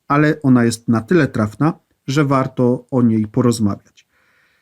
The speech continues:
I tutaj chodzi o to, czy ta kontrofensywa nie została niejako wymuszona na Ukraińcach.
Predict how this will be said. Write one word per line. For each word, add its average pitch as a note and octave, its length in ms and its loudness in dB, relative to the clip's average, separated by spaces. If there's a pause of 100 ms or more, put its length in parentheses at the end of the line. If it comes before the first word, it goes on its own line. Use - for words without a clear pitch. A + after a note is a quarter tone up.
(260)
I G3 100 4
tutaj G3+ 320 0
chodzi D3 260 0
o D#3 80 4
to, D#3 160 -2
czy B2+ 180 -6
ta A2+ 140 -4
kontrofensywa B2 920 -2 (120)
nie C#3+ 220 2
została B2+ 580 0
niejako A2 640 0 (400)
wymuszona C3+ 800 2 (560)
na D3 200 2
Ukraińcach. B2 840 -2